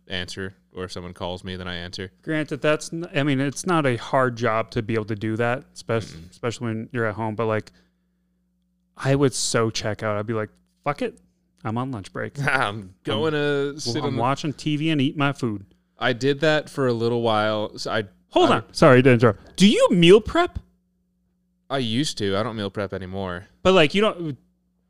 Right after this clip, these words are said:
Speaker 2: meal prep for, like, work lunch.
Speaker 1: What do you mean by meal prep?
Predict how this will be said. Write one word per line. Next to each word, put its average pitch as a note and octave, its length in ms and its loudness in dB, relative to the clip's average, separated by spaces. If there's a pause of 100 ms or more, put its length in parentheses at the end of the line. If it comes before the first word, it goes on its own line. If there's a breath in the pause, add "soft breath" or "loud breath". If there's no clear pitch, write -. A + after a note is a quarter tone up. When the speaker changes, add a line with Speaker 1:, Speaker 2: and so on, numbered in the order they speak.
(240)
Speaker 2:
meal A3 200 6
prep G#3 240 4
for, B2 320 2 (180)
like, A#2 220 -2 (180)
work C#3 300 4
lunch. F#2+ 400 -6 (2250)
Speaker 1:
What A#2 180 -6
do A2+ 60 -4
you A2+ 160 -4
mean A2+ 200 -4
by G2+ 160 -6
meal F#2 260 -10
prep? - 320 -16